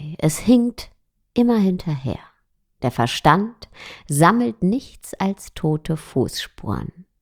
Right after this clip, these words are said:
Sie beweisen, dass das Leben hier war, aber jetzt schon weitergegangen ist.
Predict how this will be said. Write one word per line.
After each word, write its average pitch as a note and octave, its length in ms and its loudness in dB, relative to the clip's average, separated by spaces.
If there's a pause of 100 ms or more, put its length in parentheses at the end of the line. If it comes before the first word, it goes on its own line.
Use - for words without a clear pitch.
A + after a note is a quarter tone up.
(100)
Sie D3+ 200 6
beweisen, G#3 680 4
dass G3+ 360 0 (500)
das - 220 -4
Leben G#3+ 520 2
hier G3 340 0
war, D3+ 500 -2 (600)
aber D3+ 180 4
jetzt D#3+ 440 4
schon G#3 320 2 (220)
weitergegangen C#3 800 -4
ist. - 420 -12